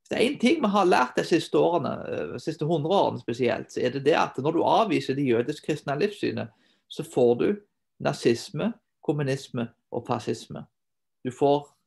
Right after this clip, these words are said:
eksistensialisme og filosofisk naturalisme. Du får et sekulært livssyn som er med å ødelegge samfunnet.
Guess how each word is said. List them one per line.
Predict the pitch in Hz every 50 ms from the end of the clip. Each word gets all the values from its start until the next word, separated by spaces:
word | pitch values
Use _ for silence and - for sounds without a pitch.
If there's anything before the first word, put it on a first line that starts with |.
| - - - - -
eksistensialisme | - 143 143 - 147 139 - 135 123 - 135 123 123 143 156 - - 156 160 170 147
og | 123 135 120 101 101 98 98 120
filosofisk | - 139 131 131 - 143 127 - - 123 117
naturalisme. | - 120 117 - 120 117 117 127 151 151 - - 175 170
Du | 160 156
får | - - 151 143 147 147 147 - _ _ _ _ _ _ _ _ _ _ _ _ _ _ _ _ _ _ _ _ 349 339 - - - 139 - _ _ - _ _ _ -
et | 151 165 -
sekulært | - 185 175 - 196 160 160 175 202 202 -
livssyn | 202 254 277 - - - 123 117 120
som | - - 147 143
er | 151 156 139
med | 127 139 175 214 226 - -
å | - 107 - - 156
ødelegge | 185 175 135 113 - 123 123 160 160
samfunnet. | - 185 180 151 - - - 302 254 - 135